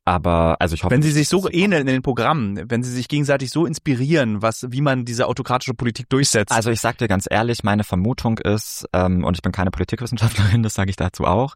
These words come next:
Speaker 1: aber meine Vermutung ist, sollte diese Reform des Landes, der Landesverfassung nicht kommen und, ähm, Sigmund tatsächlich, äh, Regierungsverantwortung bekommt, dann wird's keine sechzehn Jahre dauern.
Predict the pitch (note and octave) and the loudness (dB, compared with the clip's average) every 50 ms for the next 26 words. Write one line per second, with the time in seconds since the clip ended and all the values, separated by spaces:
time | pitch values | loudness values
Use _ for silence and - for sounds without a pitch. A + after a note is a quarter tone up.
0 | - - - - - - - - _ _ - G2 - G#2 F#2 F2+ F#2 G2 G#2 - | -12 -20 -20 -20 -20 -20 -20 -20 _ _ -2 0 0 2 2 2 2 2 0 0
1 | G2+ F2+ F2+ G2+ G#2 A2+ G#2 G2 - - - F2 F2+ - - - - - - - | 0 2 2 2 2 2 0 0 0 2 0 0 0 0 -4 -10 -10 -12 -12 -14
2 | _ _ _ _ _ _ _ _ _ _ _ _ _ _ _ - E2 D#2 F2+ F2 | _ _ _ _ _ _ _ _ _ _ _ _ _ _ _ -10 -4 0 2 2
3 | F#2+ G#2 G#2+ - - - G2 F#2+ F#2 F#2+ F#2 F#2 F#2+ F2+ - _ _ _ _ _ | 4 2 2 0 -2 0 2 4 4 4 4 4 2 0 -2 _ _ _ _ _
4 | _ _ - - F2 F2 F2 D#2 - F2 D2+ D#2+ - - - - F#2+ G2 G2 G2 | _ _ -8 -4 -2 -2 -2 -2 -2 -2 -2 -2 -4 -2 0 2 4 4 4 4
5 | G2 G2+ G2+ G2 - - - - F2 E2+ F2+ F2 F2+ F2 - - - - - - | 2 2 0 0 -2 -4 -2 -2 0 0 0 0 0 0 -2 -4 -8 -12 -14 -8
6 | - - E2 E2 E2+ F2+ - - - G2+ - F2+ F2 F2 F#2 - - - - - | -2 -2 0 0 0 -2 -2 -4 -6 -4 -2 -2 0 0 0 -2 -4 -6 -4 -2
7 | - A#2 D3 E3+ G3 B3 - _ _ _ _ _ _ _ _ _ _ _ _ _ | 0 2 2 0 0 -2 -6 _ _ _ _ _ _ _ _ _ _ _ _ _
8 | _ _ _ _ _ _ _ _ _ _ _ - G2 G2 G2 F#2+ F#2+ F#2+ F#2 - | _ _ _ _ _ _ _ _ _ _ _ -2 0 2 2 4 2 2 0 -2
9 | - - - F2+ F2 F2+ F2+ E2+ - G2 - - G2 F#2 F2+ F#2 F2 - - - | -2 0 0 2 2 2 0 0 0 -2 -2 0 0 2 2 0 0 -4 -6 -6
10 | - F2 - - F2+ F2 - - - F2 E2+ F2 E2 - - - - - - E2+ | -6 -4 -4 -2 -4 -4 -4 -4 -4 -2 -2 -2 -2 -4 -8 -10 -8 -4 -4 -4
11 | D#2+ F2+ - F#2 G#2 A#2+ - - A2+ - G#2 - G#2+ G2 G#2 G2+ F#2+ F#2+ - - | -4 -4 -4 -2 -4 -4 -2 -2 -2 -2 -2 -2 -2 -2 -2 -2 -4 -4 -4 -2
12 | G2 F#2+ F#2+ - E2+ D#2 - - - - D2 - - - - - - - - - | -2 -2 0 -2 -2 -2 -2 -4 -4 -4 -6 -6 -6 -6 -10 -12 -12 -12 -12 -10
13 | - - - - - - - F2 - | -10 -10 -10 -8 -8 -8 -8 -10 -12